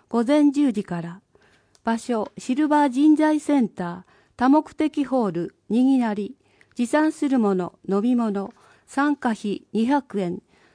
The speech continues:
八十歳以上は無料です。申し込み問い合わせ、エヌピーオー法人地球の保健室、高久。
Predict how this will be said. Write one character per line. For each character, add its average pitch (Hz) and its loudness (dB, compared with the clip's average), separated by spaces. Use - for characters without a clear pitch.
八 233 0
十 311 2
歳 277 4
以 202 0
上 214 4
は 190 2
無 190 2
料 214 0
で 165 -6
す。 - -20
申 285 4
し - -6
込 262 0
み 226 0
問 240 -2
い 240 0
合 226 0
わ 214 -2
せ、 202 -8
エ 226 2
ヌ 294 6
ピ 302 2
ー 294 4
オ 294 4
ー - -2
法 254 0
人 175 -4
地 - -20
球 302 2
の 294 4
保 269 -2
健 226 0
室、 - -10
高 233 -4
久。 214 -8